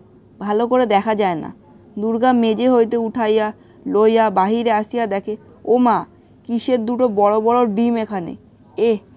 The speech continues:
পড়ে একেবারে গুঁড়ো হয়ে গিয়েছে। দেখেছ কি পাখি ডিম পেড়েছে ঘরের মধ্যে মা?" তাহার পর কি ঘটিল সে কথা না তোলাই ভালো।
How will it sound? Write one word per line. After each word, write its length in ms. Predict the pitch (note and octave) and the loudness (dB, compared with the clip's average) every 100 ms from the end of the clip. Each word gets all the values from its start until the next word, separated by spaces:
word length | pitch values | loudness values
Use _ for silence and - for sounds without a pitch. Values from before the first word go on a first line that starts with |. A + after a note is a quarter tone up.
| _ | _
পড়ে 220 | - A3 A#3 | -2 0 2
একেবারে 440 | A3 A#3 A#3 A#3 | 0 -2 -2 -2
গুঁড়ো 340 | G3 A3 B3 | -4 -2 0
হয়ে 220 | B3 A3 G#3 | 2 2 0
গিয়েছে। 380 | F#3 E3+ - - - - - - F3+ | -2 -6 -8 -20 -20 -20 -20 -20 -6
দেখেছ 380 | G#3+ - C#4+ C#4 F3+ - - _ - | -4 -2 0 0 0 -4 -20 _ -12
কি 200 | A#3+ A#3+ | -8 -4
পাখি 360 | G3+ G3 C4 | -4 -2 -2
ডিম 280 | G#3+ A3+ A3+ | 0 0 0
পেড়েছে 360 | A#3 A3+ F#3+ F#3+ | 2 2 2 -2
ঘরের 340 | F#3 G3+ G#3+ | 0 0 0
মধ্যে 320 | G3+ F#3 G3+ | -4 -4 -4
মা?" 300 | G3 G#3 F#3 - - - - - - - - - | -4 -4 -6 -12 -20 -20 -20 -20 -20 -20 -20 -12
তাহার 320 | - F#3+ A#3 - | -4 0 0 2
পর 260 | A#3+ A#3 | 0 0
কি 240 | A3 C4 B3 | 0 -2 2
ঘটিল 460 | B3+ A3+ A3 A3 A3 - - - | 0 0 -2 -4 -4 -14 -20 -6
সে 160 | A#3+ A#3+ | -6 -2
কথা 280 | A3+ A#3+ A3+ | -4 -2 -2
না 200 | G3+ G3+ | 0 0
তোলাই 320 | A3 A#3 A3 | 0 2 2
ভালো। 320 | G#3+ D#3 G3+ | 2 -4 -6